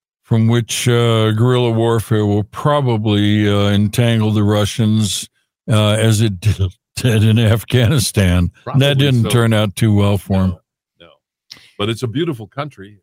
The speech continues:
Speaker 2: And have you ever been there?
Speaker 1: F-, I was in Kyiv for a little bit.
Speaker 2: Right.
Speaker 1: Uh, I took a tour there with a group of physicians looking at, uh, what communism had wrought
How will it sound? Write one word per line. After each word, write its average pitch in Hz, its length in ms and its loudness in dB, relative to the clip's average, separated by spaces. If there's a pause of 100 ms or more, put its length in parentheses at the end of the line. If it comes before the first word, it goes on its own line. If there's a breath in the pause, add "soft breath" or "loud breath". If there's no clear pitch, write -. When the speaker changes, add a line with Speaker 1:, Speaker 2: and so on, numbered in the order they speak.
(100)
Speaker 2:
And 85 180 -20 (840)
have 113 120 -10
you 120 100 -4
ever 139 160 -10
been 135 160 -8
there? 196 220 -20 (160)
Speaker 1:
F-, 139 300 0
I 123 460 0
was 113 320 0
in 117 300 0
Kyiv 123 400 0
for 104 320 0
a 104 100 0
little 104 240 0
bit. 98 280 -2 (160)
Speaker 2:
Right. 73 200 -16 (300)
Speaker 1:
Uh, 113 380 0
I 107 100 0
took 120 280 -2
a 120 80 0
tour 135 420 0
there 117 440 0
with 110 300 -2
a 113 60 0
group 117 320 0
of 104 120 -2
physicians 107 840 0
looking 113 480 0
at, 104 260 0 (160)
uh, 107 380 0
what 110 300 -2
communism 113 800 0
had 104 240 0
wrought 113 380 0